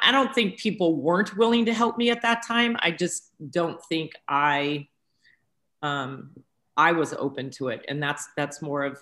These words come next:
like, like I said earlier, like, me getting in a place where, where I can hear what other people have, have to offer and, and can, and, and can take it. So, um, you know, I, I don't know so much,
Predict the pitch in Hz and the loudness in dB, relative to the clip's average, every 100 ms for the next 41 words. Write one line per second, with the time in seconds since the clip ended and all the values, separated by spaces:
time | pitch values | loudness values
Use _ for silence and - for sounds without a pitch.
0 | - 135 131 _ _ 139 139 147 143 139 | -8 -8 -8 _ _ -10 -6 -6 -4 0
1 | 175 160 143 139 135 156 160 156 147 143 | 4 4 2 0 -2 -2 -2 0 -2 -2
2 | 139 139 - 147 143 - 143 147 143 143 | -6 -8 -4 -4 -4 -6 -4 -2 -2 -4
3 | - - _ _ - 151 147 143 - 147 | -10 -20 _ _ -4 2 2 2 0 -2
4 | 143 147 139 - - 175 160 151 143 151 | -2 -6 -8 -10 -8 0 0 2 0 -2
5 | 143 - 156 - 139 143 135 135 - - | -4 -8 -10 -8 -10 -4 -4 -4 -10 -20
6 | _ - 135 135 - 147 - 143 135 - | _ -10 -4 -4 -6 -10 -2 -2 -2 -4
7 | 147 143 139 139 139 139 - 139 139 - | -2 -2 -4 -8 -8 -10 -10 -10 -10 -16
8 | _ _ 143 - - 143 143 143 - 147 | _ _ -14 -14 -12 -12 -10 -10 -6 -6
9 | - 131 - - 151 143 139 - - _ | -4 -8 -8 -4 -2 -2 -4 -18 -20 _
10 | _ _ 151 143 139 - _ 151 147 147 | _ _ -8 -8 -8 -14 _ -4 2 2
11 | 139 - - 156 180 - 180 170 175 165 | 2 -2 -4 0 0 0 2 4 4 2
12 | - 165 165 160 165 | 0 0 2 0 -2